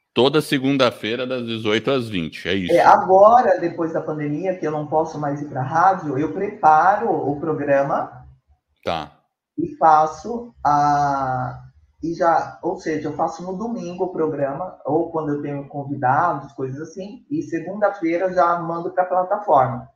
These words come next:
Speaker 2: Eu mesmo monto. Olha que bonitinho.
Speaker 1: Olha
Speaker 2: Porque
Speaker 1: que
Speaker 2: até
Speaker 1: legal.
Speaker 2: an-, Eduardo, era assim, ó, eu não sabia montar. Então, como vocês ensinaram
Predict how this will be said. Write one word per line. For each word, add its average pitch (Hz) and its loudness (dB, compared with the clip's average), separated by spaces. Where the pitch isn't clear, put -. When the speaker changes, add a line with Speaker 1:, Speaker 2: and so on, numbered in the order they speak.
Speaker 2:
Eu 214 6
mesmo 175 -2
monto. 147 2
Olha 170 2
que 277 -4
bonitinho. 214 -4
Speaker 1:
Olha 370 4
Speaker 2:
Porque 339 4
Speaker 1:
que 392 6
Speaker 2:
até 466 6
Speaker 1:
legal. 349 4
Speaker 2:
an-, 349 4
Eduardo, 233 4
era 277 2
assim, 220 -4
ó, 131 -2
eu 269 2
não 294 2
sabia 294 0
montar. 156 -2
Então, 269 0
como 330 2
vocês 240 -6
ensinaram 165 -4